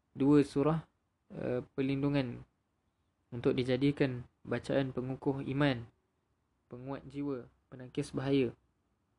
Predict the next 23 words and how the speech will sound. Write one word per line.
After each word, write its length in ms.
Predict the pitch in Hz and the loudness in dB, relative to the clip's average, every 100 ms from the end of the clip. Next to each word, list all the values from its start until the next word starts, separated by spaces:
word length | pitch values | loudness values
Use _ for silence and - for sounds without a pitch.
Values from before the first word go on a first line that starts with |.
| _ _ _ _ _ _ _ _ _ - | _ _ _ _ _ _ _ _ _ -8
Maka 320 | 135 - 147 | -8 -2 -2
tersebutlah 520 | 147 139 139 143 147 | 0 -2 2 4 4
di 200 | 143 135 | 4 2
dalam 320 | 131 139 147 165 _ _ _ _ _ | 4 2 2 -4 _ _ _ _ _
sebuah 280 | 135 131 - | -6 -2 2
hadis 240 | 143 147 | 2 2
yang 120 | 135 127 | -2 -6
sahih 520 | 135 - 156 180 165 _ _ _ | -6 0 2 2 0 _ _ _
diriwayatkan 560 | 131 127 135 135 - 135 | 0 2 2 2 -2 0
oleh 280 | 131 135 - _ _ _ | 0 0 -4 _ _ _
Bukhari 560 | 131 - 147 147 156 175 _ _ _ _ _ - | -4 0 2 4 4 2 _ _ _ _ _ 0
yang, 240 | 135 139 139 135 135 131 131 135 _ _ _ - | 0 2 -2 -4 -4 -6 -8 -10 _ _ _ -10
eh, 340 | 135 131 127 | -6 -4 -4
beliau 320 | 123 135 135 | 0 2 2
terima 320 | 143 139 156 123 | 2 2 4 4
dari, 320 | 117 143 185 - _ _ _ _ _ _ _ _ _ 131 | 2 0 -6 -12 _ _ _ _ _ _ _ _ _ -2
eh, 80 | 131 | 0
dengan, 400 | 131 131 127 127 | 0 -2 -4 -4
dengan 160 | 131 | -2
sanadnya 480 | 127 131 139 127 139 - _ _ _ _ _ - | 0 0 0 0 -4 -6 _ _ _ _ _ -6
daripada 440 | 139 131 139 139 | -2 0 2 4
ibu 600 | 131 135 147 156 156 131 | 2 0 2 4 4 2
orang 180 | 135 139 | 0 0